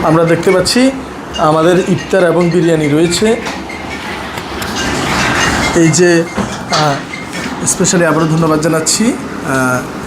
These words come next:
যিনি দুনিয়াতে আর নেই, ওনার মৃত রুহের শান্তি বা মাগফিরাত কামনা করি। আল্লাহ পাক ওনাকে বেহেশতের সর্বোচ্চ আসনে অধিষ্ঠিত করুক এবং, আহ, ওনার কল্যাণময়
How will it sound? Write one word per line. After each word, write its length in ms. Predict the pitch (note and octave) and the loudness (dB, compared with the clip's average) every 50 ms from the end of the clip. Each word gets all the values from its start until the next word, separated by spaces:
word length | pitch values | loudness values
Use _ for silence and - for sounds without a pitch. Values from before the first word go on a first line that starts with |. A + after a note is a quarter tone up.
| - - - - - D3+ | -10 -10 -8 -8 -2 0
যিনি 180 | C#3+ C#3+ D3 D3 | 2 4 4 4
দুনিয়াতে 460 | C3+ D3+ D3+ D3+ D3+ C#3+ C3+ D3+ D3 | 4 4 4 4 4 2 2 2 2
আর 80 | C#3+ C#3+ | 2 2
নেই, 260 | C3+ C#3 D3 F#3 B3 C#4 - - - - - - - - | 2 2 2 2 2 0 -2 -6 -6 -6 -6 -6 -4 -2
ওনার 200 | C#3+ C#3 C#3 C#3 | 0 2 2 2
মৃত 340 | C3+ C3+ C3+ D3 D3+ C#3+ - | 2 2 2 2 2 2 4
রুহের 220 | D3+ C#3 C#3+ D3+ D3+ | 4 4 4 4 4
শান্তি 460 | - - - D3 C3 - D3+ C#3+ C#3+ C#3 - - | 2 0 0 -2 -2 0 0 -2 -2 -2 -2 0
বা 120 | D3+ C#3+ | 2 2
মাগফিরাত 400 | C#3 C#3 C3 C#3 - - D3 C3+ - | 2 2 0 0 -2 -2 -2 -2 0
কামনা 260 | - D3+ D3 D3 D3 | 0 2 2 2 2
করি। 240 | C#3 - D#3 F3 A#3+ | 0 0 2 2 2
আল্লাহ 200 | A3 D3+ C#3 C3 | 4 2 2 2
পাক 140 | C3+ C3 C3 | 0 0 0
ওনাকে 220 | C3+ C3+ C3 D3 | 0 0 0 0
বেহেশতের 420 | D3 C3 C#3 C#3+ C#3 - - E3 C#3+ | 0 2 2 2 2 0 -2 -2 -2
সর্বোচ্চ 500 | - - D3 C3+ C3+ D3 C3+ - - F#3 F3+ - - - - - - - - - | -2 0 0 0 0 0 -2 0 0 2 2 2 0 -2 -6 -6 -6 -6 -4 -2
আসনে 300 | - D3+ - - F3 F3 | 0 0 2 2 2 2
অধিষ্ঠিত 460 | E3 C#3+ C#3 D3 - - - F#3+ E3 E3+ | 2 2 2 0 0 0 0 2 2 2
করুক 180 | D#3+ D#3+ F3 G#3+ G#3 - - - - - - - - | 2 2 2 2 0 -2 -4 -6 -6 -6 -6 -2 0
এবং, 320 | D#3 C3+ C#3 D3 D3 C#3+ C#3 - - - C3 - | 2 2 2 2 2 0 -2 -4 -4 -6 -4 -2
আহ, 800 | D#3+ D#3 C#3 C3+ C3 B2+ B2+ - - - - - - - - F#3+ | 0 2 2 2 2 2 0 -4 -6 -8 -6 -6 -6 -4 0 2
ওনার 240 | E3+ D#3+ E3 E3 E3+ D#3 D3+ - - - - - - - - - D3 C#3 B2 - - - - - | 2 2 4 2 2 0 -2 -4 -8 -10 -12 -12 -12 -14 -12 -10 -10 -10 -10 -10 -10 -6 -2 0
কল্যাণময় 640 | F3 D#3+ D#3 D#3 D3+ D3+ D3+ D3 C#3+ C#3+ C3+ C3+ | 2 2 4 4 2 2 2 2 2 2 2 0